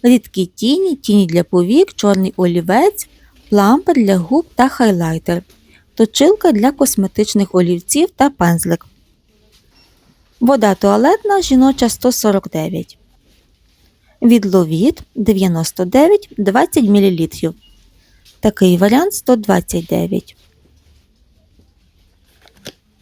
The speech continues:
Вода чоловіча сто дев'ять. Має свіжий аромат.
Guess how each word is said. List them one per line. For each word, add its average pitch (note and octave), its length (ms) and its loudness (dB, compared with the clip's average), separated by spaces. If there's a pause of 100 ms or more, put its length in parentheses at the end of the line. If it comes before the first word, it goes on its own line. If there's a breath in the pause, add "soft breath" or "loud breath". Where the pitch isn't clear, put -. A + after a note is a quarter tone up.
(300)
Вода A#3+ 400 2
чоловіча G3+ 720 0
сто A3 300 0
дев'ять. F#3+ 540 -2 (680)
Має B3 320 2
свіжий G#3+ 500 0
аромат. F#3+ 460 0